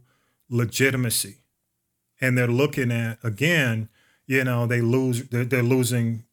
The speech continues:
gradual respect. And I don't know where this Mueller thing is going. I don't, you know, but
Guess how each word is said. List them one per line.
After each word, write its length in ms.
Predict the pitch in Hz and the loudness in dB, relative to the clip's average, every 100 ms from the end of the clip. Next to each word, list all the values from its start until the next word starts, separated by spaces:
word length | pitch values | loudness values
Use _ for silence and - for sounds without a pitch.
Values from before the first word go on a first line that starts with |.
| _ _ | _ _
gradual 540 | 123 127 123 120 113 104 | 2 2 2 0 -6 -4
respect. 520 | 107 - 170 113 - - - 143 | -4 -2 -4 -4 -10 -20 -8 2
And 100 | 160 | 4
I 80 | |
don't 140 | 220 233 | 4 4
know 100 | 214 | 4
where 180 | 196 180 | 4 4
this 180 | 165 | 2
Mueller 320 | 143 147 147 143 | 2 2 2 0
thing 280 | 151 147 | 0 0
is 140 | 139 120 | 0 -2
going. 380 | 143 139 135 117 | -2 -2 -4 -4
I 140 | 110 - | -6 -4
don't, 360 | 113 117 139 143 _ _ _ _ _ _ _ _ _ _ _ _ - | -2 0 -2 -8 _ _ _ _ _ _ _ _ _ _ _ _ -2
you 120 | 131 | 0
know, 300 | 127 139 143 - _ _ | 0 -2 -6 -16 _ _
but 420 | 113 131 127 123 | -2 0 2 -2